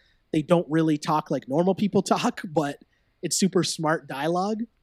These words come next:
You get that in Billions as well, but it's, like, toned down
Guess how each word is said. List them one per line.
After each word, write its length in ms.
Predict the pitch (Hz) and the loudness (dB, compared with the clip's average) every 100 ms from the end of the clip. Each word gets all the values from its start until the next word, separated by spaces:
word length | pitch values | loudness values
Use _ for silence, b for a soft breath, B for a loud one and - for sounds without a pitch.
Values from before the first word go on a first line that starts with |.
| _ _ _ _ _ | _ _ _ _ _
You 160 | 175 165 | 0 2
get 220 | 196 196 | 2 2
that 180 | 214 208 | 2 2
in 120 | 180 | 2
Billions 380 | 165 175 170 151 | 4 4 2 -2
as 140 | 135 | -2
well, 300 | 165 151 135 | 0 0 0
but 160 | 127 143 | -2 -4
it's, 180 | 139 170 | -2 -4
like, 300 | 151 147 - _ _ _ - | -4 -6 -12 _ _ _ -2
toned 320 | - 240 240 165 | 2 4 2 0
down 520 | 151 143 151 190 220 | -2 0 -2 -2 -4